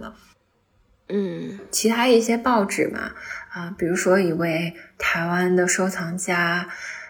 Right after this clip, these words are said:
Speaker 1: 他就说赵无极的妻子，这个法国妻子，其实大家对他的印象都很一致，就是有点凶、不客气，甚至看不起中国人。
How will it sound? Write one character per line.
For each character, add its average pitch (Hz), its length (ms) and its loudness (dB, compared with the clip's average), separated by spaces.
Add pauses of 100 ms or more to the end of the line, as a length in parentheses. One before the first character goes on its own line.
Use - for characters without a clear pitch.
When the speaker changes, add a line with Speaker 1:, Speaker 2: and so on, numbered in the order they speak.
(100)
Speaker 1:
他 185 380 2
就 190 220 2
说 185 300 2
赵 190 240 2
无 175 80 2
极 180 160 0
的 165 100 0
妻 175 220 -4
子， - 340 -4
这 196 140 -2
个 180 100 2
法 175 200 -4
国 151 100 -6
妻 214 180 0
子， 220 280 -4
其 - 120 -4
实 196 140 0
大 196 220 2
家 175 320 2
对 185 180 2
他 190 120 0
的 185 60 2
印 196 160 2
象 185 200 2
都 180 100 2
很 160 240 4
一 151 80 -2
致， 156 240 0
就 180 140 -4
是 185 100 0
有 160 160 0
点 165 180 2
凶、 170 460 0
不 156 100 -2
客 175 280 2
气， 151 420 0
甚 175 220 -2
至 - 100 -4
看 190 240 -2
不 196 60 -4
起 185 160 -2
中 202 200 0
国 180 200 2
人。 170 400 2